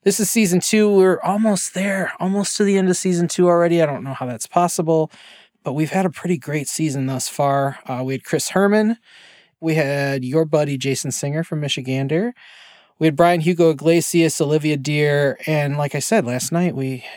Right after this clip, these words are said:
got to hang out with Alex Maniak of Shortly. And we got one more with Ryan Kerrigan of Assemble Sound, uh, coming up next week, and then that's it. Somehow this thing took so long to kinda get season two going again, and it just, I snapped my fingers, and now it's over.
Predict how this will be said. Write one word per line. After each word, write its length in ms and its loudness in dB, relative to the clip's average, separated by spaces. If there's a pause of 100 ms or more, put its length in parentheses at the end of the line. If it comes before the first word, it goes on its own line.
got 160 -6
to 80 -8
hang 180 -4
out 120 -6
with 140 -10
Alex 320 -6
Maniak 440 -6
of 80 -10
Shortly. 560 -2 (800)
And 60 6
we 80 6
got 180 6
one 240 6
more 480 4 (140)
with 180 -6
Ryan 260 -2
Kerrigan 520 -2
of 100 -6
Assemble 380 -4
Sound, 500 -2
uh, 240 -8
coming 260 -6
up 80 -8
next 300 -8
week, 420 -6
and 220 -8
then 280 -6
that's 340 -8
it. 180 -2
Somehow 720 0
this 260 -2
thing 380 -2
took 220 -6
so 200 -2
long 340 0
to 140 -10
kinda 320 -6
get 380 -8
season 400 -6
two 220 -6
going 400 -6
again, 360 -4
and 240 -6 (140)
it 140 -14 (180)
just, 320 -14
I 60 -12
snapped 340 -12
my 100 -10
fingers, 440 -10
and 100 -8
now 120 -8
it's 120 -12
over. 320 -8